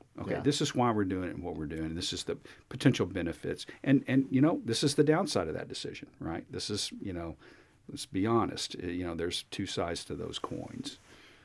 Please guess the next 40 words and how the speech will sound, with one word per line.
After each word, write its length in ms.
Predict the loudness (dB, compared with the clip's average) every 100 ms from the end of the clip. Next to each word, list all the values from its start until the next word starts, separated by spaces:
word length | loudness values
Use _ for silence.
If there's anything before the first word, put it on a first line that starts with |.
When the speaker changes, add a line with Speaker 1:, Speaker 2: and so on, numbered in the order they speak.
| -4
Speaker 2:
Yeah, 100 | 0
I 20 |
think 180 | 2 4
most 260 | 4 4 4
people 260 | 2 2
just 220 | 0 -2
wanna 180 | 0 0
feel 280 | 2 2 4
like 200 | 4 2
they've 180 | 0 0
been 120 | -2
heard. 320 | -2 0 0 -4 _ -2
Speaker 1:
Yeah. 260 | 2 2 0
Speaker 2:
Or 160 | 0 0
that 180 | 0 0
their 300 | 0 0 -2 -6
Speaker 1:
Yeah. 240 | -4 -2
Speaker 2:
concerns 540 | -2 -2 0 0 2 2
are 100 | 0
at 100 | 6
least 320 | 6 6 -2
acknowledged 760 | -4 0 2 0 0 -6 -6 -4
in, 160 | 0
in 160 | 6 10
most 260 | 10 10 4
cases, 260 | -4 4
Speaker 1:
And, 120 | 4 8
and 120 | 6
Speaker 2:
I 40 |
Speaker 1:
I, 60 | 8
Speaker 2:
think. 100 | 6 6
Speaker 1:
and 140 | 6
I 40 | 8
Speaker 2:
Yeah. 40 |
Speaker 1:
have 100 | 6
to 80 | 4
say, 240 | 6 8
along 260 | 8 10 12
those 180 | 10 10
lines, 360 | 6 6 2